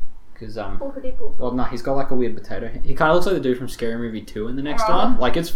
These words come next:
Speaker 1: right
Speaker 3: Take
Speaker 1: fucked.
Speaker 3: my good hand! No, I don't think I will.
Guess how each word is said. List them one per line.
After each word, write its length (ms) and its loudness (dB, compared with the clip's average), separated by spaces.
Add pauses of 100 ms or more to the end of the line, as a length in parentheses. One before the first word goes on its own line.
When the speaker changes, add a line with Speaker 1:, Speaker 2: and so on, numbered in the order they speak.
Speaker 1:
right 340 4
Speaker 3:
Take 240 6
Speaker 1:
fucked. 60 6
Speaker 3:
my 160 6
good 180 -6
hand! 540 -4 (800)
No, 120 -6
I 640 -2
don't 240 0
think 200 -6
I 100 -8
will. 380 -8